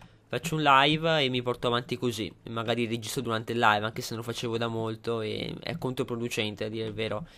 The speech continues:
perché la gente che guarda le cose in live poi non le guarda su YouTube. Però, mm, vediamo cosa fare, insomma.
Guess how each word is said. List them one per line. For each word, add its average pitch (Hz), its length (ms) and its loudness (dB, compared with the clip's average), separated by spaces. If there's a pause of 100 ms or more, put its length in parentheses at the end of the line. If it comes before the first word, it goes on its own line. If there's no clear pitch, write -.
perché - 180 -4
la 107 100 4
gente 110 240 -2
che 113 40 0
guarda 110 220 2
le 110 60 -2
cose 113 200 -4
in 113 80 -2
live 107 220 2
poi 107 260 0
non 101 160 -6
le 113 80 -4
guarda 107 300 4
su 110 140 -8
YouTube. 110 440 -6 (420)
Però, 98 760 0
mm, 92 320 -12 (500)
vediamo 127 380 6
cosa 120 200 -2
fare, 101 260 0
insomma. 101 460 -6